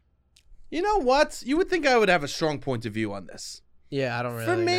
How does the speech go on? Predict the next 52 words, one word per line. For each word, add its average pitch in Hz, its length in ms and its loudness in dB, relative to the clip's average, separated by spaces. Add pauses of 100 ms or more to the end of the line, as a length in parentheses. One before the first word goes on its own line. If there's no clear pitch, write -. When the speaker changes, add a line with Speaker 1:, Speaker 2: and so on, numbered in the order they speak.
Speaker 1:
if, 320 40 2
Speaker 2:
necessarily. 226 460 -4
Speaker 1:
if 240 120 6
I 277 100 4
have 277 360 0
to 285 100 -2
poop, 247 360 -2
I'll 208 120 6
poop. - 400 -10 (140)
Speaker 2:
Of 131 160 -12
course. - 520 -12
Speaker 1:
If 226 160 0
I 254 80 4
don't, 285 380 4
I'm 254 140 4
not 302 260 2
seeking 196 420 -4
out. 156 280 -2
Speaker 2:
I 160 100 2
think 190 220 2
the 170 80 2
real 170 240 6
question 127 680 -2 (300)
is 120 680 -8 (240)
what, 131 400 -4 (840)
of 147 160 -8
course, 185 260 0
if 131 80 -8
you're 127 160 -6
out 131 320 0
and 117 140 -8
you 113 60 -6
have 127 260 -4
to, 120 140 -8
what 123 140 -4
are 143 40 -2
you 135 120 -4
gonna, 117 140 -8 (220)
like, 127 240 -4
Speaker 1:
There's 285 180 -2
nothing 302 220 2
to 262 80 2
do. 320 260 0
Speaker 2:
you, 180 380 2
I 147 140 2
feel 196 140 0
like 175 140 2
in 139 80 -6
New 139 80 -6
York, 135 200 -4
you 120 80 -10
gotta, 120 280 -6